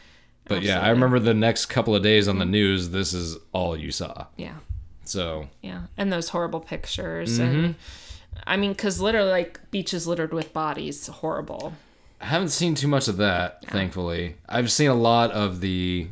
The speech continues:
Speaker 1: um, if, well, if you go to YouTube, if you want
Speaker 2: Mm-hmm.
Speaker 1: to,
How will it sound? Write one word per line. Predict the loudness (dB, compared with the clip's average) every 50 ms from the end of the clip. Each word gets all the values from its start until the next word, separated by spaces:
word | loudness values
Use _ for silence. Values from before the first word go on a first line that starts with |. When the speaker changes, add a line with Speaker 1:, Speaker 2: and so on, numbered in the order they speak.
| -12 -14 -10
Speaker 1:
um, | -6 -4 -4 -4 -4 -6 -6 -8 -10 -12 _ _ -20 -20 -20 -20 -20 -20 -20 -20 -10 -6
if, | -4 -4 -2 -2 -2
well, | 2 4 4 6
if | 4 4
you | 2 2
go | 4 6 6
to | 6
YouTube, | 6 6 6 6 4 4 2 2 4 2
if | 0 0 0
you | 0 0 2
want | 2 2 2 0 0 2
Speaker 2:
Mm-hmm. | 2 2 2 2
Speaker 1:
to, | 0